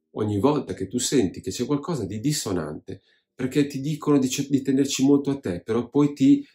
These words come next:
spingono a far cose che tu non vorresti, ti ricattano perché comunque è importante che tu riesca a portargli quella cosa. Li hai visti? Hai pensato che ti trattassero come una regina o come un re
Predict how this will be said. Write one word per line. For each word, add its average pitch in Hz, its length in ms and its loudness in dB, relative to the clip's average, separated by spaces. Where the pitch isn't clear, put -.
spingono 151 720 4
a - 20 4
far 131 220 -2
cose 151 340 0
che 135 140 0
tu 143 120 -2
non 143 180 8
vorresti, 117 680 0
ti 131 140 6
ricattano 143 640 4
perché 127 320 0
comunque 139 420 6
è - 20 4
importante 131 580 2
che 135 140 2
tu 131 140 0
riesca 131 300 6
a 131 60 -8
portargli 123 460 0
quella 123 200 0
cosa. 92 460 -6
Li 120 120 6
hai 135 140 8
visti? 160 640 -2
Hai 110 200 -2
pensato 131 580 4
che 127 320 2
ti 127 160 -2
trattassero 131 680 -2
come 127 180 2
una 120 160 4
regina 113 440 0
o 92 60 -4
come 110 220 -6
un 107 120 -2
re 151 400 -2